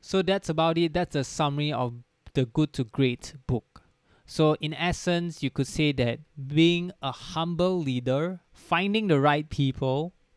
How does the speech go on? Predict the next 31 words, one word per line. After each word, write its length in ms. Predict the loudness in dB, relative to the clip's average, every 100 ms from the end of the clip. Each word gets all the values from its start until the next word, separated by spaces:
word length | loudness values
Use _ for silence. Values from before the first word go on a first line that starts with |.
| _
being 420 | 4 4 2 -2
realistic, 840 | -2 -2 -2 -4 -4 -2 -2 -2 -8 _ _ -10
having 540 | -4 -2 0 -2 -4
a 80 | -10
culture 760 | -8 -6 -2 -4 -4 -4 -4 -4 -4
of 320 | -4 -4 -6
discipline 760 | -6 -4 -8 -6 -4 -4 -4 -10 _ -6
and 360 | -4 -2 -4 -10 -20 _ -2
brutal 580 | 0 0 -2 -4 -4
facts, 960 | -8 _ _ -2 -2 -6 -18 -16 -16 -20 _ _ _ _
and 180 | -4 -2
using 380 | -2 -2 -2 -2
technologies 880 | -4 -4 -2 0 2 0 0 -2 -2
to 160 | -4 -2
accelerate 1040 | -4 -6 -4 0 2 4 4 2 0 -6
the 100 | -8
momentum 640 | -6 -6 -6 -8 -6 -6 -2
that 180 | 0
you 180 | 4 4
already 420 | 4 4 4 0
have 360 | -2 -2 -4 -2
built 320 | -2 -2 -2
up 260 | 0 -2 -6 _ _ _
will 320 | 2 4 4 0
eventually 800 | -2 -2 -2 -4 -4 -2 0 0
make 400 | -2 -4 -4 -2
you 120 | 0
walk 320 | 0 -2 -2
down 220 | -2 0 -2
the 80 | -4
shoes 440 | 0 2 2